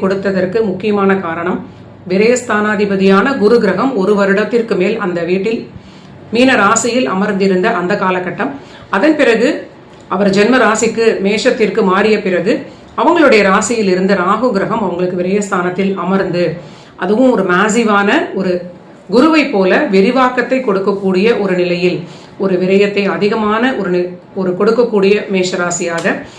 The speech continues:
அவங்களுக்கு ரொம்ப தொல்லையான பலன்களை கொடுத்து விட்டார். இந்த நிலைகளை விட இந்த விரயஸ்தானத்தில் சனி அமரும் பொழுது பெரிய விரயங்களை கண்டிப்பாக கொடுத்து விட மாட்டார் அப்படிங்கிறத நீங்க எளிதாக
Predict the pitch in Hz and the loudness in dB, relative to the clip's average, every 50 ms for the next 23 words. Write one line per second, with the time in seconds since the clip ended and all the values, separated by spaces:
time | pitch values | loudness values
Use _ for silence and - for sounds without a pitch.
0 | - - - - 185 202 220 220 208 190 196 196 190 - 277 - - 233 208 202 | -20 -14 -6 -2 0 2 2 2 2 2 0 -2 -2 0 0 0 0 2 2 2
1 | 196 196 196 196 214 190 196 180 175 180 175 175 190 196 190 208 196 196 - 196 | 4 4 2 2 2 0 -2 -2 -2 -2 -2 -2 -2 -2 -2 -2 -2 -2 -2 -2
2 | 180 175 - 175 175 170 165 - - - - - - - - 220 254 294 320 339 | -4 -4 -4 -6 -8 -8 -8 -12 -16 -18 -20 -20 -14 -6 -2 2 4 4 4 6
3 | 370 359 320 302 302 311 320 294 277 247 220 202 196 185 220 294 - - - - | 6 6 6 6 4 4 4 2 2 2 2 2 2 2 2 0 -2 -4 -8 -14
4 | - - 196 185 190 196 202 220 247 247 247 240 214 196 190 190 190 202 202 196 | -10 -6 -2 0 0 2 2 2 2 2 0 0 2 2 2 2 2 2 0 0
5 | 180 - - - - - - - - - - - - - - - - 208 214 247 | 0 -2 -6 -10 -16 -20 -20 -20 -20 -20 -20 -20 -20 -18 -10 -4 -2 0 2 2
6 | 294 302 254 220 196 196 196 196 190 180 175 175 175 190 220 - - 208 190 208 | 4 4 4 4 2 2 2 2 0 0 0 0 2 2 2 2 2 0 0 2
7 | 226 220 190 180 180 185 185 185 180 175 196 254 247 - 208 196 196 214 185 196 | 2 2 2 2 2 2 2 0 0 0 0 0 0 0 0 0 0 -2 -2 -2
8 | 180 170 160 240 247 - 233 220 214 247 247 262 233 208 196 185 175 170 175 180 | -4 -4 -4 -4 -4 0 0 2 2 2 0 0 0 0 0 0 -2 -2 -4 -4
9 | 175 190 185 175 170 160 175 190 190 175 170 170 180 202 180 165 165 175 180 160 | -2 -2 -2 -4 -4 -4 -4 -4 -2 -2 -2 -4 -4 -4 -4 -4 -4 -4 -4 -4
10 | 165 170 175 170 165 | -4 -4 -6 -6 -8